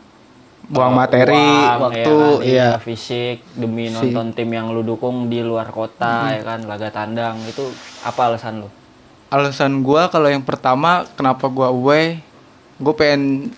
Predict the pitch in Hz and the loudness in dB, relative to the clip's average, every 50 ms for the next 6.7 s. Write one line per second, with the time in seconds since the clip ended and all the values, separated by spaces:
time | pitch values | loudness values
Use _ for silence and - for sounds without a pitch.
0 | - - - - - - - - 139 139 139 135 135 - 143 151 160 165 160 - | -18 -20 -20 -20 -20 -12 -6 -2 0 2 0 0 0 2 2 2 2 2 2 0
1 | 160 147 147 151 139 139 139 135 131 139 135 131 131 135 - - 135 131 127 117 | -2 -2 0 0 0 2 2 2 2 0 -2 -2 -2 -4 -4 -4 -2 -2 0 0
2 | 123 123 123 123 123 127 123 127 135 127 127 120 120 120 123 139 147 147 147 147 | 2 2 2 2 0 0 0 0 0 0 0 0 0 0 2 2 2 4 2 2
3 | 143 143 139 127 123 123 123 123 123 123 - - - - - - _ _ - 143 | 0 0 2 2 2 2 2 0 -4 -6 -10 -16 -20 -20 -20 -20 _ _ -2 2
4 | 143 143 143 139 131 135 135 139 135 135 135 131 131 131 131 127 123 - 127 131 | 4 4 4 4 2 2 2 2 2 2 2 2 2 2 2 2 0 0 0 0
5 | 127 123 139 151 165 160 156 151 143 139 139 139 139 143 139 - 151 147 139 135 | 2 4 4 4 6 6 4 4 4 2 0 0 -2 -2 0 2 2 4 4 4
6 | 135 143 147 147 143 135 147 143 - 135 127 131 131 127 | 2 0 0 -2 -2 -4 -4 -2 -2 -2 -2 -2 -4 -6